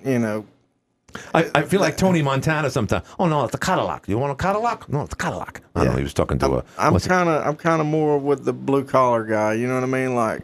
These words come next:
Speaker 2: Yeah.
Speaker 1: I'm like, "I don't know if you need that, but if you want it, hey, I'll sell it to you." 'Cause
Speaker 2: No, of
Speaker 1: listen,
Speaker 2: course.
Speaker 1: I've sold, I've sold, uh, um,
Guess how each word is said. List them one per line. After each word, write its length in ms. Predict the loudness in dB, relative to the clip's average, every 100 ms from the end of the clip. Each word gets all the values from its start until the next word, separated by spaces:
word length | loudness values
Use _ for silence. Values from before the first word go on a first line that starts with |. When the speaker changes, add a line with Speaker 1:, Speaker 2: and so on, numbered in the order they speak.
| -4
Speaker 2:
Yeah. 260 | 0 0 -2
Speaker 1:
I'm 220 | -4 -4
like, 220 | -4 -4 -4
"I 180 | -2
don't 200 | 0 0
know 100 | 0
if 120 | 0 -2
you 80 | -2 0 -2 -2 0 2 0
need 440 | 0 0 0 0 0
that, 340 | 0 0 -2
but 140 | -2 -2
if 160 | -2
you 100 | -4
want 280 | -2 -2 -4
it, 80 | -4
hey, 220 | 0 0 0
I'll 160 | -2
sell 260 | -2 -4 -4
it 80 | -4
to 80 | -2
you." 40 |
'Cause 80 | 2
Speaker 2:
No, 180 | 2 4
of 40 |
Speaker 1:
listen, 200 | 2 4 2
Speaker 2:
course. 80 | 2
Speaker 1:
I've 80 | 0
sold, 440 | 2 4 4 0 -6 _ _
I've 200 | 0 0
sold, 480 | 2 2 4 2 -2
uh, 600 | 0 2 2 2 0 -2 -6 -10 -2
um, 460 | 0 0 -2 -8